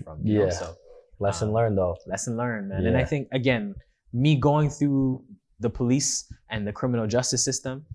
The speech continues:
Speaker 1: is what allows me to do things like this and go back and speak. So I don't regret anything I've been through in my life,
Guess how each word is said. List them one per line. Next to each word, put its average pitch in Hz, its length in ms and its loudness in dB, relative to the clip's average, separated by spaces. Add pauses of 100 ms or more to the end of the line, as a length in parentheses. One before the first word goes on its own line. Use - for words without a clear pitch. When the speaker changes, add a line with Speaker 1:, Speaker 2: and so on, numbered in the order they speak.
(160)
Speaker 1:
is 107 140 -4
what 117 100 0
allows 110 480 -2
me 117 140 -4
to 110 120 -10
do 104 200 -6
things 101 280 -8
like 90 180 -8
this 101 240 -6
and 92 120 -8
go 104 140 -2
back 95 280 -6
and 90 120 -14
speak. - 300 -10
So 90 300 -12 (320)
I 120 100 0
don't 143 120 2
regret 123 260 2
anything 113 400 -4
I've 92 120 -4
been 104 140 -4
through 101 120 -8
in 92 80 -8
my 90 100 -8
life, 82 220 -12